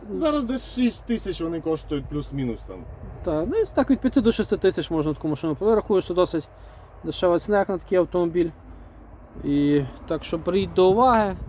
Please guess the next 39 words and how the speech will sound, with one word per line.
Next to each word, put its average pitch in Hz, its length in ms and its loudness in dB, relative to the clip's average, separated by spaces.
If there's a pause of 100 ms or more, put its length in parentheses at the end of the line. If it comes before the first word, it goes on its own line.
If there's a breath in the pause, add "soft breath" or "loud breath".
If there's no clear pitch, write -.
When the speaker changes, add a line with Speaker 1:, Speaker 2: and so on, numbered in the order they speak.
(640 loud breath)
Speaker 2:
беріть 202 200 0
до 208 80 4
уваги 220 200 6
всі 208 160 -2
такі 208 220 -4
нюанси. 202 300 4
Розклад 202 300 2
більше 233 280 2
по 202 140 -2
цій 214 120 0
машині 208 300 2
питань 202 380 2
не 233 80 4
було 269 300 4
фактично. 226 640 0
Такі 226 260 0
основні: 208 340 4
ходова, 233 480 2 (460 loud breath)
ходова 226 360 4
по 208 120 2
електриці, 208 440 2
дякувати 196 400 0
Богу, 190 200 2
що 208 120 -2
нічого, 208 280 2
тільки 185 200 0
заднє 190 240 4
світло, 190 300 0
товариш, 175 320 4
там, 151 400 -2 (320)
е, 160 320 0
не 170 60 -4
світили 170 340 2
фонарі. 220 400 2 (880 loud breath)
Він 208 120 0
це 208 120 2
замінив 202 500 4 (100)
і 302 180 2
все. 156 380 2